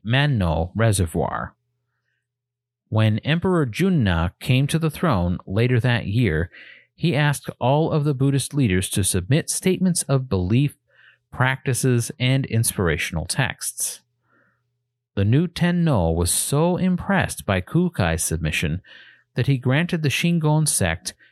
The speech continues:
exclusive use of Toji Temple, which Kukai was now free to construct as an esoteric space. With this, Shingon was an official school and therefore entitled to retain fifty monks at Toji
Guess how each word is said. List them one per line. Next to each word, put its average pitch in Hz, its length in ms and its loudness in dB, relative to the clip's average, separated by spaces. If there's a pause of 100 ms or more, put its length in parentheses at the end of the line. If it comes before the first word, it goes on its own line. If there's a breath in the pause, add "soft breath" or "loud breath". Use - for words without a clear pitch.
(100)
exclusive 175 800 0
use 151 600 0 (280)
of - 240 -2
Toji 127 560 0
Temple, - 540 -2 (460)
which - 240 -2
Kukai 95 580 0
was 95 200 -2
now 151 220 2
free 185 260 0
to 175 80 0
construct 151 640 -2 (260 soft breath)
as 139 160 2
an 147 120 0
esoteric - 680 0
space. - 720 -4 (1400)
With 156 260 0
this, - 420 0
Shingon 139 760 0
was 110 320 2
an 104 180 0
official 151 440 0
school - 580 -2 (320 loud breath)
and 98 180 0
therefore 113 640 2
entitled 98 640 0
to 110 100 -2
retain 98 480 0
fifty 165 480 0
monks 117 400 0
at - 180 -2
Toji 98 560 0